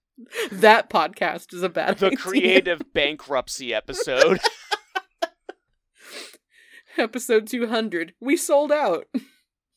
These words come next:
Speaker 2: Okay. Well, you can find me, uh, on my other podcast, The Daydream Cast, where every, uh,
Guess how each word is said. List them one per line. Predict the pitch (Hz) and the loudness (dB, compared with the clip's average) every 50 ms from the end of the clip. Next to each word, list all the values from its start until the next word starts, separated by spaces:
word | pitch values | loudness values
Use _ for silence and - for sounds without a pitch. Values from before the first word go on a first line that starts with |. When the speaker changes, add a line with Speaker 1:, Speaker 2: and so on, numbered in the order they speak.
| _ - 349 - _ _ _ _ _ _ _ _ _ _ - 160 | _ -18 -18 -18 _ _ _ _ _ _ _ _ _ _ -14 -8
Speaker 2:
Okay. | 156 - - - 127 113 107 101 104 117 - _ _ _ _ _ _ _ - | -8 -8 -6 -4 -2 -2 -2 -2 -4 -8 -12 _ _ _ _ _ _ _ 0
Well, | 180 202 208 214 226 226 202 - _ | 4 6 8 8 8 6 4 -2 _
you | - 196 220 214 | -14 -14 -14 -12
can | - 214 | -14 -8
find | - - 262 269 269 277 262 220 190 | 0 2 4 4 4 2 0 -6 -10
me, | 220 220 220 214 214 220 220 220 214 - | -10 -8 -8 -6 -8 -8 -8 -8 -6 -2
uh, | - 175 170 165 160 - | 2 4 4 4 4 2
on | 160 165 170 | 0 -4 -2
my | 170 170 | -2 -2
other | 170 175 185 175 | -2 -2 -4 -6
podcast, | - 180 175 170 170 - 175 170 156 156 160 160 - - | -4 0 0 0 0 0 -2 -2 -2 -2 -2 -4 -8 -14
The | 151 | -14
Daydream | 143 156 147 143 143 - - 147 143 139 131 | -8 -6 -4 -4 -4 -6 -10 -14 -14 -16 -12
Cast, | 143 127 123 123 123 131 - - - - _ _ _ _ _ _ _ | -8 -6 -4 -4 -4 -4 -6 -10 -16 -16 _ _ _ _ _ _ _
where | - 123 123 123 123 123 120 - - | -8 -6 -4 -2 -2 -2 -4 -4 -2
every, | 151 151 - - 151 147 143 143 143 143 147 147 135 - | -2 -2 -2 -2 -8 -8 -8 -8 -8 -6 -6 -6 -6 -4
uh, | - 135 131 127 123 123 120 120 120 117 | -4 -2 -2 -2 -2 -2 -2 -2 -4 -6